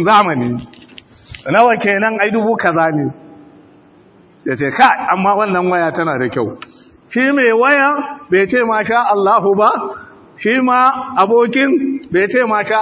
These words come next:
Allahu" ba, alhali shi kuma yana da matsalan kambun baka. Shi kenan ya je zai shiga gidansa, ya ɗan yi tuntuɓe haka,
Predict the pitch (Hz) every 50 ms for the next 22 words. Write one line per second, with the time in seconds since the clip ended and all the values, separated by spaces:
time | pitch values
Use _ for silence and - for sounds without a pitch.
0 | 190 196 196 190 190 185 175 156 165 151 156 147 147 147 147 170 190 196 208 226
1 | 233 240 247 240 240 262 254 240 262 247 247 247 240 247 240 226 208 190 180 180
2 | 180 170 143 - - - - - 180 214 226 247 220 220 226 233 226 226 208 190
3 | 165 - 196 190 196 202 196 196 196 196 202 196 190 185 160 123 107 - - -
4 | - - - - - - - - - - - - - - _ _ _ _ _ _
5 | _ _ _ _ - - - - _ _ _ _ _ _ _ _ _ _ _ _
6 | _ _ _ - - 135 185 196 226 190 190 175 180 185 185 196 190 196 196 202
7 | 202 196 208 202 151 160 165 175 175 175 190 196 202 202 208 180 208 180 180 180
8 | 170 180 - - - - - - - - - _ _ _ _ - 135 147 170 196
9 | 196 196 202 202 202 196 - 220 208 175 - 226 196 180 190 - 170 185 190 185
10 | 185 175